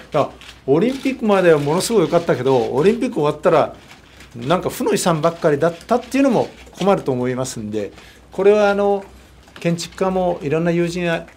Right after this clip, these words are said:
おりますから、いろんな方の意見を聞く、それからできれば、ロンドンとか、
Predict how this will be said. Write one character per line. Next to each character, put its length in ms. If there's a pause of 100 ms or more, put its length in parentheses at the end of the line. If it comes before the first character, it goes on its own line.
(120)
お 80
り 80
ま 100
す 100
か 100
ら、 140
い 80
ろ 100
ん 40
な 80
方 200
の 80
意 100
見 260
を 140 (260)
聞 120
く、 300
そ 160
れ 80
か 140
ら 80
で 180
き 120
れ 100
ば、 260 (580)
ロ 160
ン 80
ド 100
ン 80
と 100
か、 260